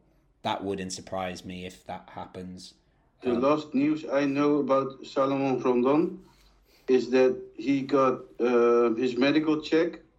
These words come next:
Speaker 2: somewhere in, in Malaga,
Speaker 1: Mm-hmm.
Speaker 2: uh, because he won't make it in time to get to,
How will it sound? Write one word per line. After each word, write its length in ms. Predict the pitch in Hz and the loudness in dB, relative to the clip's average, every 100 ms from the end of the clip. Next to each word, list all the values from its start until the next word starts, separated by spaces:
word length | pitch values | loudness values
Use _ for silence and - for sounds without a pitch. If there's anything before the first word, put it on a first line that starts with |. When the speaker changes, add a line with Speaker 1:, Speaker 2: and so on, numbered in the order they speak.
| _ - _ _ | _ -20 _ _
Speaker 2:
somewhere 480 | - 147 135 139 131 | -2 0 2 4 4
in, 200 | 127 - | 2 0
in 180 | 127 123 | 0 2
Malaga, 480 | 123 143 147 156 - - _ _ _ _ - | 2 2 2 0 -4 -14 _ _ _ _ -16
Speaker 1:
Mm-hmm. 120 | - 71 | -14 -4
Speaker 2:
uh, 500 | 107 117 117 120 120 | -2 0 0 0 0
because 380 | 113 117 131 117 | -2 0 0 2
he 40 | |
won't 240 | 123 120 120 | 2 2 4
make 220 | 117 110 | 2 0
it 60 | 110 | 0
in 160 | 107 | 2
time 260 | 107 110 110 | 2 2 0
to 80 | - | -2
get 240 | 117 110 | 0 0
to, 80 | 117 | 0